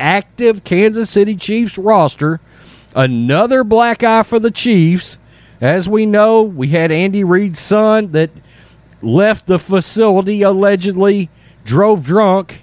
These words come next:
and severely injured a, a little girl in an, a car accident. And the N F L just continues to have black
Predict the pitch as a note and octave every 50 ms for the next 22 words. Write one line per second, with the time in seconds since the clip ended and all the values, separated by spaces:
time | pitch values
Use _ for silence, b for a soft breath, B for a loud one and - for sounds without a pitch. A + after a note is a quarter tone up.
0 | - - D3 D#3 D#3 D3 C3+ - - - D#3+ D3 B2+ E3 G3 G#3+ A3 G#3+ G3+ G#3
1 | G3 F3 D3+ F#3+ G#3+ G#3 E3 D3+ F3 F3+ E3+ G2+ C3+ D#3 E3 D#3 - A#2 G#2 G#2+
2 | C3+ D3+ D#3 D3+ E3 F#3 G3 F#3+ F3+ C#3+ C#3 G3 A3 G#3 E3+ D#3 F3+ F3+ - _
3 | _ b b b b b b b b b C3+ D#3 E3+ E3+ E3+ E3+ - D3+ D#3+ -
4 | - - - G#3 A3+ A3 G3+ D3 B2+ C3+ C#3 C3+ A#2+ - B2 A2+ A#2+ B2+ D3 E3
5 | F3+ - - - - _ b b b b b b b b b b _ C#3+ D3+ D#3
6 | D#3 D3+ D3 C#3 B2 - - _ _ _ _ _ _ _ _ _ _ _ _ -
7 | C3+ D3+ E3+ D#3 F#3 G#3 G#3+ G#3 F#3 - - G#3 F#3+ F3+ D#3+ C#3 D#3+ D#3 - -
8 | - D3+ C3 - - - G#3+ G3+ F3+ D#3+ D3+ - - C3 B2 C#3+ D3+ C#3+ B2 A2+
9 | G#2+ G2 F#2+ B2 B2+ E3 F#3+ G3 G3+ F#3+ - -